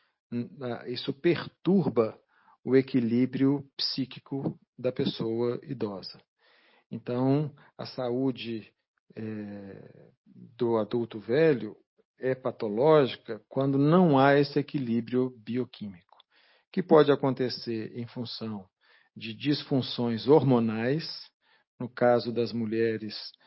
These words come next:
eh, o climatério, toda essa alteração hormonal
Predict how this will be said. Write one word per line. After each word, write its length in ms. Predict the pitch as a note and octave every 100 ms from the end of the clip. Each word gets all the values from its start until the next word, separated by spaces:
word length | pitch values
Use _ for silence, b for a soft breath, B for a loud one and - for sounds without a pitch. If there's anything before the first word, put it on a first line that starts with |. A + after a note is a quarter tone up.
| b b b -
eh, 1040 | G#2+ A2 G#2+ A2 G#2+ G#2+ G#2 G#2 A2 E2 A2
o 100 | A#2
climatério, 1160 | - C3 B2+ A2 A#2 B2+ B2+ B2 A2 A2 A2 G#2 _
toda 260 | D3+ D3+ C3
essa 160 | -
alteração 680 | A#2+ B2 B2 A#2 - C3 B2+
hormonal 680 | B2+ A#2+ A#2+ A2+ A#2 A2+